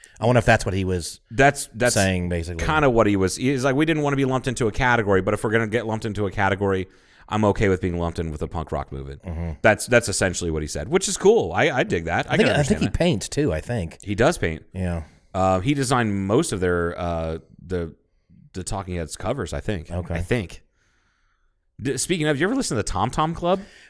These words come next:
Speaker 1: Wait, there
Speaker 2: Which
Speaker 1: was,
Speaker 2: is
Speaker 1: speaking of that, we talked about this as well in another episode. It was an artist that, that, that did other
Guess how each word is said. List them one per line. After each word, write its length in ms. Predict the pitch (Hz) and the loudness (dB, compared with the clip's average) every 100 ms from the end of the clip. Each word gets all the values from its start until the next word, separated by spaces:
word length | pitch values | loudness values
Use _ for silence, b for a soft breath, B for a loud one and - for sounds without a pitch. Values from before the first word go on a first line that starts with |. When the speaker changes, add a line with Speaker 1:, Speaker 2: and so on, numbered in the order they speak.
| B | B
Speaker 1:
Wait, 240 | 147 139 | 2 4
there 100 | - 123 | 6 4
Speaker 2:
Which 80 | 120 | 4
Speaker 1:
was, 160 | 123 | 0
Speaker 2:
is 20 | - - | -6 -14
Speaker 1:
speaking 360 | - - 208 196 | -10 -2 0 4
of 160 | 113 95 | 2 6
that, 300 | 131 120 113 - - - - - | 6 6 0 -12 -20 -20 -16 -2
we 120 | 143 | 2
talked 140 | 190 | 4
about 100 | 175 | 4
this 120 | 127 117 | 0 0
as 120 | 104 | 2
well 260 | 131 117 107 | 4 6 4
in 80 | 110 | -2
another 380 | 110 110 110 107 | -2 0 2 2
episode. 480 | 104 104 107 104 104 | -2 -2 0 0 -2
It 80 | 107 | 0
was 300 | 107 - - 101 92 _ _ - | 0 -2 -10 -20 -20 _ _ -4
an 160 | 123 | -2
artist 380 | 120 147 147 - | 4 6 6 4
that, 340 | 127 113 - b b b b b | 2 2 -8 b b b b b
that, 420 | 107 113 113 113 | -2 2 2 0
that 320 | 113 110 101 | -2 -2 -2
did 240 | 92 131 127 | 4 4 4
other 600 | 120 123 120 113 110 | 4 6 8 6 4